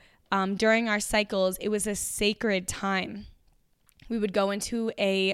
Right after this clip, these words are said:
a woman tent 'cause all the, the women or people with wombs cycles would sync up, and they would go together and have their cycles together, and they weren't allowed to be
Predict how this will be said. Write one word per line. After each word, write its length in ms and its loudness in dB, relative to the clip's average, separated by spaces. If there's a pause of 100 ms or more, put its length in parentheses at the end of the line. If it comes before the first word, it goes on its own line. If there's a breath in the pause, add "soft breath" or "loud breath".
a 120 2
woman 460 -2
tent 300 -4
'cause 160 -4
all 140 4
the, 240 0
the 240 2
women 460 0
or 240 -2
people 340 -2
with 160 -2
wombs 480 -2 (320 loud breath)
cycles 640 2
would 160 -2
sync 420 -4
up, 380 8 (340 loud breath)
and 440 2
they 160 2
would 180 0
go 160 2
together 800 4
and 360 2
have 580 2
their 180 2
cycles 460 0
together, 420 2
and 120 0
they 120 2
weren't 420 2
allowed 500 4
to 140 -6
be 320 -2